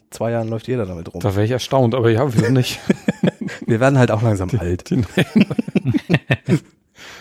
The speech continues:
Speaker 3: Ja, aber ich, ich find's schon, ich find's schon cool. Also ich glaub nicht, dass ich das, äh, es, es löst bei mir nicht die-, dieses Haben wollen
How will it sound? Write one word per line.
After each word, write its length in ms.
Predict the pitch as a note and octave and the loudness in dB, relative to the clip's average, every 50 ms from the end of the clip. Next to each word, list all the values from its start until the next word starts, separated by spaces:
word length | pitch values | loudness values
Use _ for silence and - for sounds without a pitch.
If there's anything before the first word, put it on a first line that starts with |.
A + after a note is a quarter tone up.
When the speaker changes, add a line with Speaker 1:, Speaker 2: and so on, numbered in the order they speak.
| - - - D#3 - _ _ - - - - - - - - - | -16 -12 -14 -14 -14 _ _ -14 -12 -12 -10 -12 -12 -14 -8 -2
Speaker 3:
Ja, 100 | C3 C#3+ | 2 4
aber 80 | D#3+ F3+ | 4 2
ich, 140 | - - | 2 0
ich 100 | E3 E3 | -6 -4
find's 180 | - - G#3 - | -2 -2 -2 -2
schon, 220 | - G#3+ G#3 G3 F#3 | 0 -2 -2 -2 -4
ich 60 | - | -6
find's 180 | - A3 G#3+ - | -6 -6 -6 -6
schon 80 | F#3+ - - - | -8 -8 -8 -4
cool. 260 | - E3 A2 F#2 A#2 - _ _ _ _ _ _ _ _ _ _ _ _ _ _ _ _ _ - - | -2 0 0 0 -2 -8 _ _ _ _ _ _ _ _ _ _ _ _ _ _ _ _ _ -8 0
Also 120 | - D3 D3 | 2 2 2
ich 60 | - | 4
glaub 120 | E3 C#3+ | 2 0
nicht, 140 | D3+ D3+ - | 0 -2 -4
dass 100 | E3+ C#3+ | -4 -4
ich 80 | D3 C3 | -2 -2
das, 240 | C#3+ B2+ - - | -2 -2 -4 -6
äh, 220 | - - B2+ B2 A#2 - - - | -8 -6 -6 -6 -6 -10 -14 -14
es, 160 | - - C3 | -14 -12 -10
es 300 | C#3+ A#2 G2 - - - | -10 -8 -8 -8 -8 -6
löst 260 | C3 C3 C#3 C3+ - | -2 -2 -2 -2 0
bei 60 | B2 | 0
mir 100 | B2 C3 | 2 2
nicht 140 | C3+ A#2+ - | 2 2 0
die-, 100 | A2+ A2 | -4 -6
dieses 440 | G#2 A2 A2 G#2 G#2 G#2 G#2+ - - | -4 -4 -6 -6 -6 -6 -8 -6 -4
Haben 340 | A#2 A2 G#2+ C3 C3+ B2+ B2+ | -2 0 0 0 -2 -4 -2
wollen 440 | B2+ B2 B2+ C3+ C3+ C3+ C#3 C#3+ - | 0 2 2 4 2 0 -2 -6 -10